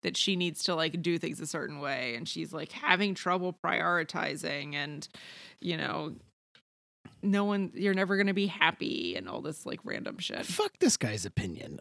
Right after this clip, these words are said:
Speaker 2: Like,
Speaker 1: Yeah.
Speaker 2: who are you? Like,
Speaker 1: Yeah. And at the, the dance, she's just, like, worn out, and he's like, "You have to fix this. You have to fix that." And she's like, "No, I don't. I
Speaker 2: No,
Speaker 1: need to
Speaker 2: I
Speaker 1: eat this
Speaker 2: don't.
Speaker 1: taco right now."
Speaker 2: And also, you've been together, this is, like, two weeks.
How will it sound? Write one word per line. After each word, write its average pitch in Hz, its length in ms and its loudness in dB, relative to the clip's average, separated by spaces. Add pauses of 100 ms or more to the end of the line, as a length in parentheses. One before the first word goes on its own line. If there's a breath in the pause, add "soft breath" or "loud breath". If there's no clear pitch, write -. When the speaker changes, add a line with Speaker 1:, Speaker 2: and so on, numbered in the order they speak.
Speaker 2:
Like, 226 200 6
Speaker 1:
Yeah. - 200 -6
Speaker 2:
who 403 320 0
are 359 200 8
you? - 360 0 (240)
Like, 196 240 2 (160)
Speaker 1:
Yeah. - 220 2 (100)
And 208 160 8
at 240 220 6
the, 240 240 6 (120)
the 208 160 0
dance, 175 840 4 (300)
she's 240 280 4
just, - 160 0
like, 269 160 2
worn 190 360 4
out, 170 340 6
and 185 80 4
he's 180 140 4
like, 180 140 0
"You 254 80 6
have 330 100 4
to 320 100 2
fix - 280 0
this. 170 300 0
You 226 60 2
have 254 80 -2
to 269 100 -2
fix - 260 -4
that." 214 220 2
And 180 120 -4
she's 202 200 -2
like, 202 160 0
"No, 220 240 4
I 370 100 8
don't. 208 400 4
I - 40 6
Speaker 2:
No, - 100 10
Speaker 1:
need 240 100 6
to 269 60 6
Speaker 2:
I - 40 8
Speaker 1:
eat 247 100 6
this 302 180 6
Speaker 2:
don't. 262 240 8
Speaker 1:
taco 185 220 4
right 156 240 4
now." 151 380 -2 (540 soft breath)
Speaker 2:
And 254 120 10
also, 311 460 10
you've 226 380 8
been 403 180 8
together, 247 500 6
this 262 260 6
is, 392 200 4
like, 311 220 4
two - 240 8
weeks. - 640 2